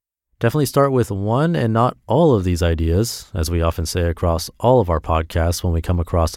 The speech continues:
list-style posts like this one. If you try to do them all, chances are nothing will happen.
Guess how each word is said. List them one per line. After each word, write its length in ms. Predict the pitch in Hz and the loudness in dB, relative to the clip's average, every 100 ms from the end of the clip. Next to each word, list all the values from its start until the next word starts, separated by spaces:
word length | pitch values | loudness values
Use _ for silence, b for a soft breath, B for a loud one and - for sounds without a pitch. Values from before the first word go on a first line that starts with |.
| 82 | -2
list-style 540 | 92 92 - 92 78 | 0 0 0 0 0
posts 340 | - 92 87 85 | 0 -2 0 -2
like 160 | 76 | -2
this 220 | 98 92 | 0 0
one. 200 | - 76 - _ _ _ _ _ - | -2 -4 -6 _ _ _ _ _ -6
If 60 | |
you 60 | 95 | -2
try 160 | 123 123 | 2 2
to 100 | 117 | 4
do 140 | 117 | 2
them 180 | 107 107 | 0 0
all, 300 | 117 120 120 | 2 2 2
chances 420 | - 123 117 117 | -2 -2 -2 0
are 300 | 120 120 120 | 2 4 2
nothing 480 | 117 120 139 - 92 | 0 0 0 0 -2
will 100 | 76 | 0
happen. 380 | 76 71 87 | -2 -2 -6